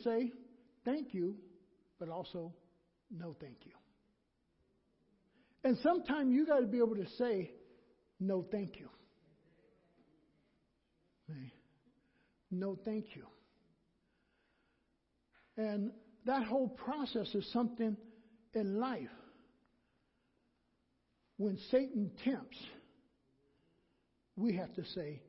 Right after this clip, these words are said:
no. Why? He doesn't want me to act or look like Jesus. But I know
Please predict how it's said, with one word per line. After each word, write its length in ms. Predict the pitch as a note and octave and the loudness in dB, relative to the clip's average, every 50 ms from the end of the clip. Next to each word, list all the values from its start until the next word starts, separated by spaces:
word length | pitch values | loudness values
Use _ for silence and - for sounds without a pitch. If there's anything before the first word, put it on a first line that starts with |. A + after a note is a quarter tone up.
| - - _ _ _ - F3 | -20 -20 _ _ _ -14 -12
no. 240 | E3 D#3 D3 C3+ B2 - - - _ _ _ _ _ _ _ _ _ _ _ _ _ _ _ _ _ _ _ _ _ _ _ _ _ _ _ _ _ _ _ _ _ _ _ _ _ - F3+ | -10 -10 -10 -12 -12 -16 -20 -20 _ _ _ _ _ _ _ _ _ _ _ _ _ _ _ _ _ _ _ _ _ _ _ _ _ _ _ _ _ _ _ _ _ _ _ _ _ -12 -8
Why? 240 | F#3+ F3+ D#3+ B2 - - - - - _ _ _ _ _ | -8 -8 -8 -8 -10 -14 -14 -18 -20 _ _ _ _ _
He 220 | - - A#3+ A#3+ | 0 2 2 4
doesn't 520 | G3 A3 G#3 F3 - - G3 F3 E3 E3+ F#3 | 4 4 0 0 0 -4 -6 -4 -4 -4 -6
want 220 | A3 A3 - - | -6 -6 -8 -8
me 380 | E3 E3+ G3+ A#3 G#3 E3+ D#3+ C3 - | -4 -2 0 0 0 0 -2 -6 -8
to 80 | E3 - - - | -12 -12 -12 -8
act 280 | - G3 E3 C#3+ C#3+ - - - - - | -6 -6 -6 -6 -8 -14 -20 -20 -14 -12
or 160 | F3+ E3+ E3 | -8 -6 -4
look 280 | D#3+ E3+ G#3 A3 A3+ - | -2 0 0 -2 -2 -4
like 320 | D#3+ C#3 B2 B2 C#3 D#3+ - - - _ _ _ _ _ _ _ _ _ _ _ _ _ | -10 -10 -8 -10 -10 -14 -16 -20 -20 _ _ _ _ _ _ _ _ _ _ _ _ _
Jesus. 400 | - - C4 A#3+ G3+ - - - - - - - - - - - - - - - - - - _ _ _ _ _ _ _ _ _ _ _ _ _ _ _ _ _ _ _ _ _ _ _ _ _ _ _ _ - | -6 -4 -2 -2 -2 -4 -8 -12 -18 -20 -18 -16 -14 -12 -12 -12 -12 -14 -16 -18 -18 -20 -20 _ _ _ _ _ _ _ _ _ _ _ _ _ _ _ _ _ _ _ _ _ _ _ _ _ _ _ _ 0
But 140 | A#3+ A#3 - A#3 | 2 2 4 4
I 140 | G#3+ A3 | 2 4
know 580 | G#3 G#3 G#3 A3 B3+ D4 D#4+ E4 E4+ F4 E4+ | 4 4 6 6 6 6 6 6 6 6 4